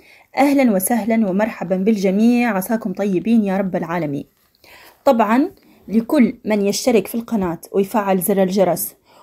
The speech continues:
ويتفاعل على بوست أنزله من لما اختار مسابقة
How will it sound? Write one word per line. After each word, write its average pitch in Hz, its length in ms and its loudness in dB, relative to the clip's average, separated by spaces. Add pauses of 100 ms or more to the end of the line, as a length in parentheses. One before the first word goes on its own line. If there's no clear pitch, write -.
ويتفاعل 214 720 4
على 196 220 4
بوست 233 420 -4
أنزله 233 520 2 (180)
من 233 200 0 (320)
لما 226 340 2
اختار 254 460 0 (360)
مسابقة 240 600 -2